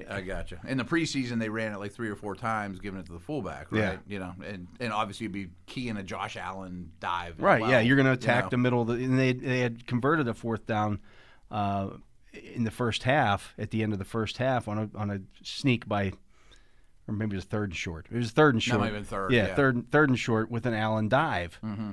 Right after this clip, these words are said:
Speaker 2: and he got three yards
Speaker 1: Which is
Speaker 2: on it.
Speaker 1: really hard to stop.
Speaker 2: Yeah.
Speaker 1: Right, right.
Speaker 2: Um,
Speaker 1: And, and again,
Speaker 2: in this
Speaker 1: I
Speaker 2: situation, they, they, they zigged when they should, you know, they zagged when they sh-,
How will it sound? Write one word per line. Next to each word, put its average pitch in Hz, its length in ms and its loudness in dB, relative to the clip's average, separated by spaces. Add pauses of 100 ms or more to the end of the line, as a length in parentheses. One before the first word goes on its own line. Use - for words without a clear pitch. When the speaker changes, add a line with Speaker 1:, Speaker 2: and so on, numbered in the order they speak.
Speaker 2:
and 113 80 4
he 113 60 6
got 113 180 0
three 135 220 4
yards 127 360 2
Speaker 1:
Which 98 60 -2
is - 40 -8
Speaker 2:
on - 60 -8
it. 101 40 -6
Speaker 1:
really 90 180 -8
hard 85 180 -12
to - 60 -16
stop. - 180 -12
Speaker 2:
Yeah. 160 280 6 (100)
Speaker 1:
Right, 104 260 -4
right. 90 240 -10
Speaker 2:
Um, 107 560 2 (600)
Speaker 1:
And, 160 180 -4
and 151 240 -6
again, 135 200 0
Speaker 2:
in 131 60 10
this 151 120 6
Speaker 1:
I - 100 2
Speaker 2:
situation, 139 640 4
they, 139 160 4
they, 127 180 -2
they 123 360 -2
zigged 123 360 4
when 127 120 2
they 117 140 4
should, 117 300 0
you 110 140 -2
know, 98 140 -2
they 101 120 -2
zagged 131 360 4
when 127 80 4
they 117 120 4
sh-, - 140 0